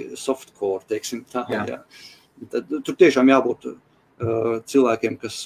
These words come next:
Speaker 1: patīk tā vienkārši izklaidēties, jā. Tad, bet pie tā arī, ā, es ne, ne, neuzskatu, ka, ka tas nav izdarāms, tas ir izdarāms. Jo cilvēki ļoti daudz, un ļoti daudziem cilvēkiem interesē šis.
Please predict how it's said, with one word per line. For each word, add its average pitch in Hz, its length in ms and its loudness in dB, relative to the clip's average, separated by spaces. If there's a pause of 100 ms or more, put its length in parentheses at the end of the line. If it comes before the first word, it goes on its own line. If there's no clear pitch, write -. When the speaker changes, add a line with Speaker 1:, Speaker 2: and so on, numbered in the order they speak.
(240)
Speaker 1:
patīk 127 320 -2
tā 104 160 -4
vienkārši 104 440 -12
izklaidēties, 104 640 -10
jā. - 160 -12
Tad, - 260 -20 (680)
bet 202 220 2
pie 185 140 0
tā 165 120 6
arī, 127 220 6
ā, 147 400 -2
es 170 220 2
ne, 196 160 4
ne, 165 280 0
neuzskatu, 165 540 -2
ka, 135 300 2
ka - 180 -14
tas - 140 -6
nav 123 160 0
izdarāms, 98 360 -12
tas 120 160 -12
ir 110 140 -12
izdarāms. - 540 -20 (560)
Jo 113 60 -14
cilvēki 120 440 0
ļoti 113 160 0
daudz, 113 320 0
un 117 280 -6
ļoti 117 200 0
daudziem 107 280 -4
cilvēkiem 107 440 -6
interesē - 280 -12
šis. - 280 -20